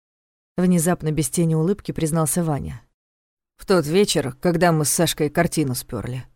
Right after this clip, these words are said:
Он бросил мрачный взгляд на большое полотно, которое снова стояло отвёрнутым к стене. Никто в нём больше так ничего и не видел,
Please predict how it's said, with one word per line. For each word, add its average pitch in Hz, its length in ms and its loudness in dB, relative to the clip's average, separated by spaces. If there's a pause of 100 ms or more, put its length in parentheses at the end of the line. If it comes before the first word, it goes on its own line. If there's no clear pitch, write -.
(920)
Он 190 180 4
бросил 170 360 2
мрачный 165 420 0
взгляд 175 360 0
на 156 100 -2
большое 151 400 0
полотно, 160 420 0
которое 170 300 0
снова 196 300 -2
стояло 170 500 0
отвёрнутым 151 580 -2
к - 60 -10
стене. 123 440 -6 (680)
Никто 226 360 2
в 208 80 0
нём 185 220 2
больше 190 320 0
так 190 200 -4
ничего 175 400 -2
и 175 80 2
не 170 160 0
видел, 139 360 -6